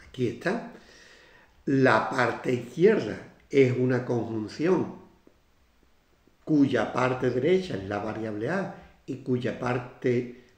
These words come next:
izquierda y cuya parte derecha es la variable B, y después la variable A. Y así, pues, vamos construyendo, en definitiva.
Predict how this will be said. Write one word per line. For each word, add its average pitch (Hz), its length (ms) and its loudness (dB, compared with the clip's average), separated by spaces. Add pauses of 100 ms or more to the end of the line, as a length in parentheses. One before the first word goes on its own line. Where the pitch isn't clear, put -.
(140)
izquierda - 540 -2
y 123 60 -12
cuya 113 320 -4
parte 117 300 -2
derecha 151 320 -2
es 107 80 -10
la 101 60 -10
variable 139 360 -8
B, 208 320 -6 (680)
y 143 140 0
después 151 460 -2 (260)
la 120 140 -6
variable 104 360 -12
A. - 280 -20
Y 127 60 -4
así, - 460 -2
pues, - 120 -10
vamos 110 220 -10
construyendo, 131 680 0 (420)
en 120 200 2
definitiva. 110 640 -6